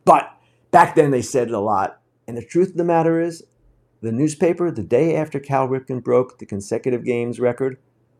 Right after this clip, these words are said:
was the best-selling newspaper in the history of the Baltimore Sun.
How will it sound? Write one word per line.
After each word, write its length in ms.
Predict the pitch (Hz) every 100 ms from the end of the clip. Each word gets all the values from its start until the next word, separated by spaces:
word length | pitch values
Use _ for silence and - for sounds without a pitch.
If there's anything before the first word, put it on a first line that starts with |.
| _
was 140 | 107
the 80 | 113
best-selling 1000 | 98 - 131 143 - _ - 135 127 127
newspaper 520 | 117 107 117 113 107
in 180 | - 92
the 80 | 85
history 460 | - 120 - 117
of 100 | 90
the 80 | 98
Baltimore 540 | 82 101 95 101 92
Sun. 300 | 90 101 78